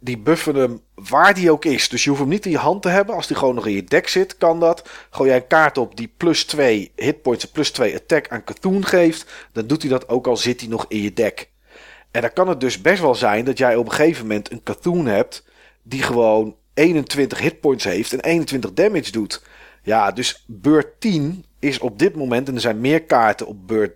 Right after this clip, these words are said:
beurt tien, ehm, is een hele angstige <laughs> beurt geworden in Hearthstone. Want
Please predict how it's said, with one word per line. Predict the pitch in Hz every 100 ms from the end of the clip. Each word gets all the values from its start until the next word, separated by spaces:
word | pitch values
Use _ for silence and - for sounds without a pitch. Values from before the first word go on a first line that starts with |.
| _
beurt | 110 113 101 -
tien, | 110 107 156 - - - - - _
ehm, | 120 117 117 110 _
is | 151 135
een |
hele | 123 147 202 170
angstige | 190 185 - - 131
<laughs> |
beurt | - 311 -
geworden | - 165 156 135 110 -
in | 156
Hearthstone. | 139 139 120 - 110 90 87 _ _ _ _ _ _ _ _
Want | - 135 -